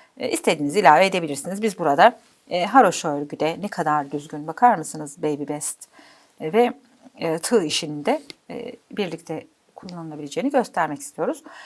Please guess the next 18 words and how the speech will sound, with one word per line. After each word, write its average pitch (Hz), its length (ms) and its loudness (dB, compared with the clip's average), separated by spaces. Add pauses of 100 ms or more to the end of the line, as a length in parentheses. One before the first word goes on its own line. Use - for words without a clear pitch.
(200)
E, 196 220 -8
şimdi 294 580 -2
yelek 311 360 4
üzerinden, 170 580 0 (260)
e, 175 460 -8
sizlere 185 500 -2
anlatacağım. 160 640 2 (760)
E, 170 300 -6 (100)
burada 185 260 -2
sayıları 160 420 -2
vereceğiz. 156 680 0 (100)
E, 208 100 0
battaniyemizin 240 600 6
de 190 80 -4
sayılarını 160 420 -2
vereyim. 156 320 -4 (680)
E, 202 260 10 (180)
yüz 392 220 10